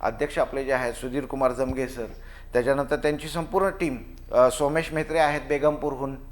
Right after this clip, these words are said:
त्यांनीही चांगल्या पद्धतीनं त्या ठिकाणी, अ, दिवसभर उपस्थिती लावली. अ, शेवटी त्यांनी, अ, संबोधित, अ, संबोधित केलं, अ, व्यापार उद्योगासाठी वाढीसाठी आपलं चेंबर of कॉमर्स काय पद्धतीनं प्रयत्न करणार आहे,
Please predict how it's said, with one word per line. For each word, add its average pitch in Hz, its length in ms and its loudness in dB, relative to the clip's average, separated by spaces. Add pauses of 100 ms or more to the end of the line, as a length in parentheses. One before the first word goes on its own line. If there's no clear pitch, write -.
(680)
त्यांनीही 151 280 4
चांगल्या 143 320 4
पद्धतीनं 139 480 -2
त्या 135 140 4
ठिकाणी, 131 460 -2 (420)
अ, 113 140 8
दिवसभर 139 440 4
उपस्थिती 147 560 0
लावली. 131 480 0 (320)
अ, 107 180 2
शेवटी 127 280 -4
त्यांनी, 143 480 -2
अ, 123 340 -2
संबोधित, 127 340 -6 (100)
अ, 123 120 0 (200)
संबोधित 156 320 0 (100)
केलं, 123 280 2 (360)
अ, 113 80 2
व्यापार 117 360 4
उद्योगासाठी 127 600 -4 (200)
वाढीसाठी 117 840 -4
आपलं 113 220 -6
चेंबर 127 280 -4
of 135 60 -4
कॉमर्स 127 380 -6
काय 123 160 2
पद्धतीनं 135 440 -4
प्रयत्न 127 340 -6
करणार 117 360 -2
आहे, 110 340 0